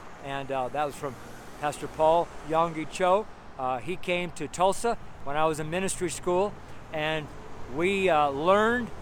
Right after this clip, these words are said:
how he went from, uh, he and his wife and his mother-in-law, uh, to, uh, a million people in his church. It's the largest church in the world. Over a million people,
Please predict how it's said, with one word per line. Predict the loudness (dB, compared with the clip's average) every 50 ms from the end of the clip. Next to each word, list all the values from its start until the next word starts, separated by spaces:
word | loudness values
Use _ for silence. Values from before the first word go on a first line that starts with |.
| -10 -10 -10 -10 -4 2
how | 6 8 8 8 8
he | 6 2 0 0
went | 0 2 2 2 2 0
from, | 0 4 6 6 6 4 4 2
uh, | 2 2 0 -4 -6 -4
he | 0 2 2 2
and | 2 2
his | 0 0
wife | 4 6 8 8 8 8 4
and | 0 -2
his | -2 0
mother-in-law, | 6 8 8 8 8 4 0 2 4 6 8 8 8 8 6 2 -4 -10 -10 -10 -10 -10 -8 -8 -6 -6 -6 -6 -8 -10 -12 -12 -12 -12 -8 -2
uh, | 2 2 4 4 4 2 -2 -2 0
to, | 2 4 6 8 8
uh, | 8 6 6 2 -10 -10 -6 -4
a | -2 -2
million | -2 -2 0 4 6 8 8 8 8 6 2 0 0
people | -2 -4 -2 -2 -2 -2 -2 0 0 2 2 0
in | -2 -2 -2
his | -2 -2 0
church. | 2 2 2 2 2 -2
It's | -6 -2
the | -2 -2
largest | 2 4 8 8 8 8 6 2 0 0 -2 -2
church | 0 2 2 2 2 2 -2 -8 -10 -10 -10 -6 -2
in | -2 0
the | 0 2
world. | 4 6 8 8 8 8 6 4 0 -4 -8 -10 -10 -10 -10 -10 -10 -10 -8 -8 -6 -6 -6 -6 -2
Over | 0 2 2 4 4 4
a | 2
million | 2 2 2 4 4 4 4 2 0 0
people, | 0 0 0 -2 -2 0 0 0 0